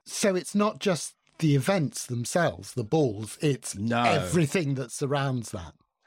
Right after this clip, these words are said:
Speaker 2: Yeah, 'cause when we talk about the culture and how it started, it was because trans women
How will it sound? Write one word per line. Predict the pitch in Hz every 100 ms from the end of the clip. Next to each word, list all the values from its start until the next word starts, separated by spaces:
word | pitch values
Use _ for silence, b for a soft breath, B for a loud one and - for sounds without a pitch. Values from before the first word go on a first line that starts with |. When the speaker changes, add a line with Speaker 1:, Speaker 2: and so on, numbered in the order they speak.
| b b -
Speaker 2:
Yeah, | 143 165 113
'cause | 117 127
when | 143
we | 170
talk | 165
about | 143 123
the | 98
culture | - 120 110 -
and | 95
how | 95 101
it | 90
started, | - 120 117 117 - 78 73 78 b b b b _ -
it | 135
was | 117 113 -
because | 120 - 117 110 104 98 - - _ _ _ _ _ _ _ _
trans | - 160 180 147
women | 107 92 78 95